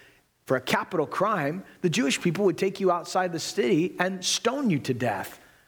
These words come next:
But that right had been removed from them. And so the only way that they could put Jesus to death was to convince the Romans that he was a threat to Rome, that somehow he, he declared his own kingdom and he would cause an uprising.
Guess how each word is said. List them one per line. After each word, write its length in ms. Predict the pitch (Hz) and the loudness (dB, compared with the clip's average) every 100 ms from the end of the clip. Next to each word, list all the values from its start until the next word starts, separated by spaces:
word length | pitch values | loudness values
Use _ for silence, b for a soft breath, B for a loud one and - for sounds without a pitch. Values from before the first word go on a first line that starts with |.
| b - | b -4
But 100 | 117 | 0
that 180 | 156 190 | 0 2
right 280 | 190 208 165 | 0 0 0
had 160 | 156 | 0
been 200 | 147 156 | 0 0
removed 340 | 156 151 160 151 | 0 2 2 0
from 320 | - 180 143 | -2 -2 -2
them. 260 | 117 101 98 B B | -6 -8 -14 B B
And 100 | 170 | 0
so 80 | 202 | 2
the 140 | 170 | 0
only 240 | 185 247 247 | 0 0 2
way 220 | 202 214 | 2 2
that 160 | 190 165 | 0 0
they 100 | 175 | -2
could 480 | - 147 143 - | 0 -2 -2 -12
put 180 | - 202 | 0 0
Jesus 440 | 147 175 190 170 - | 0 -4 -2 -2 0
to 120 | 135 | -2
death 400 | 110 190 180 - | 0 0 0 -2
was 180 | 151 - | -2 -2
to 100 | 139 | -6
convince 520 | - 127 135 202 196 | -4 -2 0 -2 -2
the 120 | 139 | -2
Romans 640 | 123 180 196 127 110 113 - B B - | -2 -2 0 0 0 -4 -8 B B -4
that 120 | 117 | -2
he 240 | 113 185 | 0 0
was 400 | 185 151 143 139 - | 2 4 4 2 -4
a 60 | 120 | -10
threat 680 | - - 135 127 95 - - - | -8 -2 2 2 -2 -12 -20 -10
to 220 | - 185 | -2 0
Rome, 460 | 151 120 117 101 92 - B B | 2 0 -2 -4 -10 -14 B B
that 160 | 143 - | -2 0
somehow 480 | - 214 175 147 | 0 0 0 -2
he, 160 | 131 143 - B B | -2 -4 -8 B B
he 140 | 160 | 0
declared 420 | 151 151 190 175 | 2 2 0 2
his 180 | 151 135 | 0 0
own 300 | 175 220 185 | 0 0 -2
kingdom 400 | - 147 127 123 | -2 -2 0 0
and 60 | 135 | 2
he 60 | |
would 140 | 147 - | 2 2
cause 360 | 202 196 180 | 2 2 0
an 100 | 156 | 0
uprising. 880 | 156 151 165 185 214 180 123 117 98 | -2 0 0 2 0 -4 -6 -8 -8